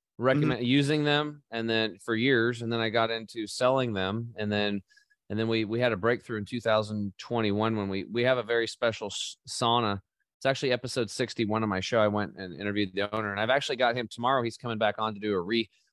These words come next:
Speaker 1: we're gonna inter-, re-interview him again and kinda go up the updates, 'cause I've had amazing, amazing detoxification things happening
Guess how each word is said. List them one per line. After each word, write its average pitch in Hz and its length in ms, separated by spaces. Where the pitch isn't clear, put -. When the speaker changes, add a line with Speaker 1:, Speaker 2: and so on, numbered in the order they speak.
Speaker 1:
we're 107 80
gonna 117 240
inter-, 117 200
re-interview 123 680
him 120 140
again 123 260
and 113 100
kinda 120 200
go 113 240
up 107 160
the 104 120
updates, 107 420
'cause 107 120
I've 120 160
had 110 240
amazing, 127 1000
amazing 135 580
detoxification 123 960
things 110 200
happening 113 540